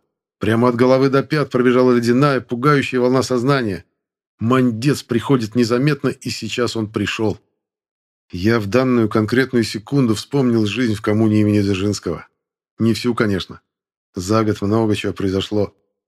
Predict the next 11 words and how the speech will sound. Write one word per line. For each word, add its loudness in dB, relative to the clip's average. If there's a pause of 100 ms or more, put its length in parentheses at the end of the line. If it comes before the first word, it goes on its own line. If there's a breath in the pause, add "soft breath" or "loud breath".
(540)
Нет, -4
я -2
вспомнил, -2
что -4
жили 0
мы 0
в 0
отрядах. -2 (440)
Отряды 0
были 2
небольшими, 0